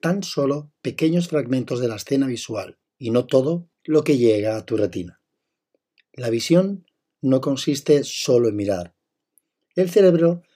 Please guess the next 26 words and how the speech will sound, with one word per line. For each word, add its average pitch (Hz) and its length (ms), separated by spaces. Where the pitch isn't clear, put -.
no 156 160
ve 170 80
el 156 100
mundo 131 360
en 107 160
tres 117 200
dimensiones, 90 720
sino 143 300
que 139 160
como 131 240
mucho 175 480
construye 151 680
algo 156 220
parecido 139 560
a 113 80
un 135 180
dos 120 300
D 117 220
y 117 120
medio, 107 540
el 185 160
resto 165 460
lo 120 100
interpreta, 135 800
lo 117 140
anticipa, 110 680